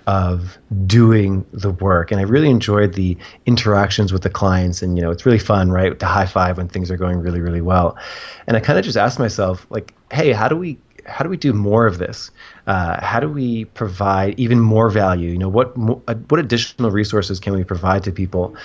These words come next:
that we're currently not providing? You know, what fancy piece of reporting software would be really fantastic to include that maybe we just can't afford right now as an individual freelancer?"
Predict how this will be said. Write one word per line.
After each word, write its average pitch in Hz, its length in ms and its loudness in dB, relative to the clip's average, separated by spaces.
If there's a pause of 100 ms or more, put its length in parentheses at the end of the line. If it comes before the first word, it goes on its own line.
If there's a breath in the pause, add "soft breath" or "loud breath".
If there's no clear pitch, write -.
(140 loud breath)
that 110 80 0
we're 101 80 0
currently 113 320 2
not 92 260 -2
providing? 98 540 0
You 95 60 -4
know, 90 100 -2
what 110 160 -2
fancy 117 360 -2
piece 113 280 -2
of 95 280 2
reporting 135 400 2
software 98 560 2 (280 loud breath)
would 104 160 -4 (100)
be 98 440 0
really 117 360 4
fantastic 104 520 0
to 101 140 -8
include 120 520 -2 (180 loud breath)
that 104 220 0
maybe 117 140 2
we 117 60 4
just 110 180 0
can't 104 160 0
afford 123 300 2
right 98 200 2
now 92 400 -2
as 101 160 -2
an 101 80 -2
individual 92 440 -2
freelancer?" 90 640 -4